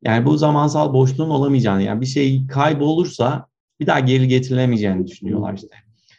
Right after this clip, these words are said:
Bir, yani Mona Lisa tablosunu yok ettiğin zaman bir daha tekrar yapabilirsin.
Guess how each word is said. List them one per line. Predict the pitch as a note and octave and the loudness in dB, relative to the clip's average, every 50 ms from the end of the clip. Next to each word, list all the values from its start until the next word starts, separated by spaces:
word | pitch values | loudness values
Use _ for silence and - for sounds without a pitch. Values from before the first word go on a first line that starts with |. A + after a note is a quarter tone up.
| _ _ _ - | _ _ _ -12
Bir, | B2 A#2+ A#2 B2 B2+ C3+ C3+ C3+ C3 C3 | -6 -4 0 2 4 4 4 2 0 -4
yani | B2 A#2+ A2+ A2 G#2+ A2+ | -4 -4 -2 0 0 2
Mona | B2 C3+ C#3+ | 2 2 2
Lisa | C#3+ C#3+ C3+ C#3 C#3+ | 2 2 0 0 -2
tablosunu | C#3 C#3 B2+ C3 D3 - - C3 C3+ C3+ C3 - C3 B2+ A#2 A2+ G#2 A2 - _ _ _ _ _ - | -2 0 0 0 0 -2 -2 -2 -2 -2 -2 0 0 0 0 0 -2 -6 -14 _ _ _ _ _ -2
yok | A#2+ C#3+ D3 - D#3 | 0 0 2 2 0
ettiğin | D3 D3 D3 - D#3+ E3 | -2 -2 0 -2 -2 -2
zaman | D3+ A#2 A2 G2+ G2+ A2+ C3 D3+ D3+ - - _ _ _ - | 0 0 0 0 0 0 -2 -2 -6 -10 -16 _ _ _ -4
bir | B2 D3+ D#3+ D3+ | 0 0 0 2
daha | D#3 D3+ D3+ C#3+ | 2 2 2 2
tekrar | C3+ D3+ C#3+ D3 D3+ C#3 C#3 | 0 -2 -2 0 0 0 2
yapabilirsin. | C#3 B2+ A#2+ - B2 A#2 A#2+ B2 C3+ C3+ C3 - F2+ E2+ - | 2 2 2 0 0 0 0 0 0 0 -2 -4 -8 -10 -10